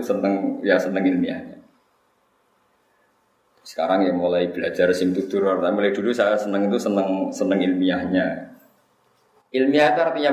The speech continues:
begini, yaitu tadi. Misalnya sampean baca apa? "Walanal ma'la wa khaifu mina fa'laman hada wa kun zakunil." Serius sebutin. Sebutin sing sering kayak apa?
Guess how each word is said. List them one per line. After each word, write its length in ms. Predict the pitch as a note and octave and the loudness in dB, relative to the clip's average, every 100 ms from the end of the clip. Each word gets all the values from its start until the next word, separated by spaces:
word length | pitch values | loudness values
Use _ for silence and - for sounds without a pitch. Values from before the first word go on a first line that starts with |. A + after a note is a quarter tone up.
| - | 0
begini, 320 | - G2+ F2+ - - - - - | 0 0 0 -2 -8 -16 -20 -4
yaitu 160 | A2 A#2+ | -2 2
tadi. 320 | C#3 D3 C#3+ - - - - _ _ _ _ | 2 2 0 -6 -12 -20 -20 _ _ _ _
Misalnya 380 | _ - F#2+ F#2+ | _ -4 0 0
sampean 320 | F#2+ F#2+ F#2+ | 0 0 0
baca 160 | F#2 F2 G2 | -2 0 -2
apa? 240 | - F#2 - | -2 -4 -4
"Walanal 560 | F#2+ F#2+ G2 G#2 G2+ | 0 0 2 2 2
ma'la 580 | G2+ G2+ G2 G2+ G2+ G2 | 0 0 0 0 2 2
wa 60 | F#2 F#2+ | 0 -2
khaifu 340 | G#2 G2+ A2 | 0 0 0
mina 480 | G#2+ G#2+ G#2 G2+ G2 | 0 0 2 0 0
fa'laman 480 | - G2 F#2+ G2+ G2+ | -2 0 0 0 0
hada 560 | G2 G2+ G2 G2+ G2 - | 0 0 0 0 0 -2
wa 180 | F2+ - | -6 -6
kun 220 | G#2 G#2+ | -4 -2
zakunil." 720 | G2+ - - G2 - - - | -2 -4 -4 -6 -6 -6 -8
Serius 340 | - - B2 | -8 -4 -4
sebutin. 300 | - G#2+ - - _ _ _ _ - - - - - | -4 -10 -12 -18 _ _ _ _ -20 -20 -20 -20 -20
Sebutin 340 | - G#2+ A2+ | -6 0 2
sing 160 | B2 A2 | 2 0
sering 220 | G#2+ A2 | -2 0
kayak 320 | G#2+ G2+ G2+ | 0 0 0
apa? 480 | G2 G2+ A2 - - | -2 -2 -2 -2 -6